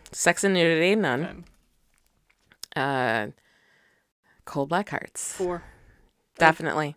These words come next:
Speaker 2: I, I had four. I had fun with this again, too.
Speaker 1: Yeah.
Speaker 2: Yeah, it's so good. I mean, honestly, like, I either, either,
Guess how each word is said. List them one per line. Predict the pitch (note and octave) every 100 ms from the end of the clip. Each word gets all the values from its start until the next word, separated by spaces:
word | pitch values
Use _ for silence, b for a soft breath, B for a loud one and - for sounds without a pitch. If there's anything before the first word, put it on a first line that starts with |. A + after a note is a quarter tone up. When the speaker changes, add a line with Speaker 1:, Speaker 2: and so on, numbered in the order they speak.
| _
Speaker 2:
I, | F#3+
I |
had | F#3
four. | - F3+
I | F3
had | E3+ E3
fun | E3+ D#3+
with | D#3+
this | E3
again, | E3+ D#3
too. | E3 D#3+ _ -
Speaker 1:
Yeah. | D3 C3+ C#3+ b b b b -
Speaker 2:
Yeah, | E3
it's | F#3 F3+ -
so | - - F3+ D#3+
good. | D#3+ C#3 -
I | G#3
mean, | A3+ A3
honestly, | A3+ A3 G#3+ G3
like, | F3+ F3 -
I | G3+ G3+ _
either, | A#3+ A3+ G#3+ F#3+ b b b
either, | C4 B3 A3+ G3